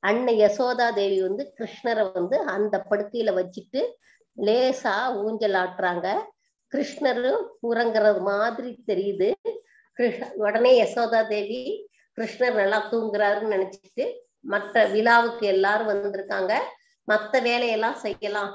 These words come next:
அப்படின்னு சொல்லிட்டு யசோதை வந்துடுறாங்க. அப்ப என்ன நடக்குது அப்படின்னு பார்த்தா கிருஷ்ணரை கொல்லணும் அப்படின்னு கம்சனோட ஆள் அவன் வந்து சகடாசுரன் அப்படின்னு ஒருத்தன்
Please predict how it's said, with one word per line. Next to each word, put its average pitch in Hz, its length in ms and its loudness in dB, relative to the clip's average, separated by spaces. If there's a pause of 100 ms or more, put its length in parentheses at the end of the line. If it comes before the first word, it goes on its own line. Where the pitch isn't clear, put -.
அப்படின்னு 190 380 -2
சொல்லிட்டு 185 400 -4 (100)
யசோதை 202 440 -2
வந்துடுறாங்க. 180 760 -2 (580)
அப்ப 226 360 2 (360)
என்ன 220 240 0
நடக்குது 185 540 0 (120)
அப்படின்னு 196 460 -6
பார்த்தா 185 320 0 (680)
கிருஷ்ணரை 254 520 6
கொல்லணும் 214 540 6 (200)
அப்படின்னு 196 440 2 (380)
கம்சனோட 208 680 0 (840)
ஆள் 196 280 2 (760)
அவன் 202 200 4
வந்து 220 220 0
சகடாசுரன் 214 1000 -2 (380)
அப்படின்னு 208 580 -2
ஒருத்தன் 196 460 0